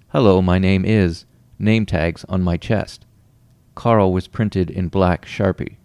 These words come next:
Those moments I spoke of earlier come every once in a while,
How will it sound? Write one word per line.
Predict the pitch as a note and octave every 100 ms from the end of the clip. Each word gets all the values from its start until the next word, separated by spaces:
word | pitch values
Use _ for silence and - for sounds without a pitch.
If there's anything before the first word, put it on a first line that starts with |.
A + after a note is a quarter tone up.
| _ _ _ _ _ _ _ _ _ _ A2+
Those | A2+ -
moments | C3+ D#3+ D3
I | A#2+
spoke | G#2+ - A2+ -
of | G2+ -
earlier | G#2 G2 F2 F2
come | - G#2+ G2
every | G2 G2
once | F#2 F#2 -
in | E2+
a |
while, | D#2 D#2+ - -